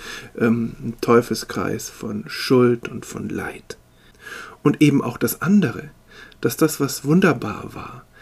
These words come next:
dass das auch nicht irgendwie wegkippt nach dem Tod, sondern seinen Platz erhält. Und so stelle ich mir diesen Richterstuhl Christi vor, nicht als einen riesigen Gerichtssaal mit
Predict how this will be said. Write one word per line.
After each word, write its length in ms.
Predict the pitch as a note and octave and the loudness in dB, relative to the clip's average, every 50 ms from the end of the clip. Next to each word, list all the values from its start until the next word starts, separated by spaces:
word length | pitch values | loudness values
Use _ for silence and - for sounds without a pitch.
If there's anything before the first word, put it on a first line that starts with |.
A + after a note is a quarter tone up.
| - - - | -20 -20 -6
dass 160 | - B2+ - | -6 -2 2
das 140 | - C#3+ - | 2 2 4
auch 200 | - - F#3+ - | 4 2 2 4
nicht 280 | D#3+ C3+ - - - - | 2 2 2 0 6 8
irgendwie 520 | D3+ D3+ C#3+ C#3+ C3 A#2 B2+ A#2+ A#2 A#2 | 8 8 8 6 2 2 0 0 2 4
wegkippt 640 | C#3+ D3+ - - - - - - B2+ - - _ | 4 2 2 -2 -8 -4 -4 -4 -4 -4 -6 _
nach 240 | A2+ A2+ A2+ A2+ - | -2 -2 -2 -2 -4
dem 220 | - A#2 A2+ A#2 - | -4 -4 -4 -2 -4
Tod, 280 | - - C#3 D3 D3+ - - - - - - | -4 0 0 0 -2 -2 -10 -18 -20 -20 -16
sondern 380 | - - - A2+ A#2 A2+ A2 A2+ | -8 -4 -4 -2 0 0 0 2
seinen 300 | B2 B2+ B2+ C#3+ C#3+ C#3+ | 0 0 -2 -2 -4 -6
Platz 340 | - - D#3+ - - - - | -4 -2 -2 -2 -2 -6 -12
erhält. 600 | - - - - - - - - - - - - _ _ _ - - - - - - - - - - - - _ | -12 -12 -14 -8 -8 -8 -8 -8 -14 -16 -20 -20 _ _ _ -20 -20 -20 -20 -20 -20 -20 -20 -20 -20 -20 -8 _
Und 140 | - D3+ D3 - - - | -2 -2 -2 -2 -10 -8
so 120 | - - F3+ | 2 4 4
stelle 260 | - - A3 G#3+ G3+ | 6 8 8 8 8
ich 100 | F#3+ - | 6 6
mir 100 | F3 E3 | 4 4
diesen 220 | D#3+ D#3+ D3 C#3 | 4 2 2 4
Richterstuhl 520 | B2+ D3+ E3 - - D3+ D3 - - C#3 B2+ | 4 4 4 4 2 0 2 2 0 0 0
Christi 380 | - - D#3 D3+ - - - | 2 0 -2 -2 -2 -6 -8
vor, 480 | A2 - - - C#3+ C#3+ B2 - - - - - - - - - - | -10 -10 -4 -2 0 0 0 0 -4 -10 -18 -20 -20 -20 -20 -2 -2
nicht 200 | - A#2 - A#2+ | 0 2 4 4
als 120 | A2 G#2+ | 4 6
einen 260 | - A#2 A#2+ B2 A#2 - - - - - - | 4 4 4 2 0 -2 -8 -16 -16 -6 -2
riesigen 460 | G#2+ C3 B2+ B2+ B2 B2+ A2+ - A2+ | 0 2 2 2 2 2 2 2 2
Gerichtssaal 960 | A2+ A#2 A2 A2 C3 C3 - - - - - - - A#2 A#2+ A#2+ A#2 A#2 A#2 | 2 2 2 4 4 2 2 -2 -8 -8 -6 0 2 2 4 4 4 2 2
mit 360 | A2 A2 G#2+ G#2+ - - - | 0 0 -2 -4 -4 -8 -14